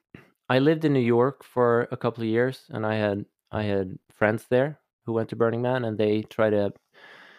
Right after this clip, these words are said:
bring me along. I think for at least two or three consecutive years before I actually found myself there. Uh, I, I didn't understand what it was still. And then I ended up there with Swedish friends, actually,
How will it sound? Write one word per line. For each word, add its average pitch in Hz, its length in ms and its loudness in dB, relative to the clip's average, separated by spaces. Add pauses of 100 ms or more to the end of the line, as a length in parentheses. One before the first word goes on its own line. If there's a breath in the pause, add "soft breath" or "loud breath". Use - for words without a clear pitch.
(320 loud breath)
bring 117 280 4
me 120 100 6
along. 117 440 6 (640)
I 120 80 2
think 139 380 0 (640)
for - 120 0
at 113 100 0
least 117 280 0
two 117 200 0
or 110 60 4
three 110 240 -2
consecutive 101 540 -2
years 104 300 0
before 98 280 -4
I 98 60 0
actually 98 360 -4
found 98 280 -2
myself 98 380 -4
there. 104 260 -2 (520 soft breath)
Uh, 101 360 0
I, 120 160 2 (120)
I - 220 0
didn't 127 200 4
understand 117 400 4
what 104 100 4
it 98 60 2
was 101 220 2
still. 107 520 0
And 113 160 0
then 117 140 8
I 123 80 6
ended 113 240 4
up 107 200 2
there 104 180 4
with 98 240 0
Swedish 117 440 0
friends, - 280 -6
actually, - 380 -6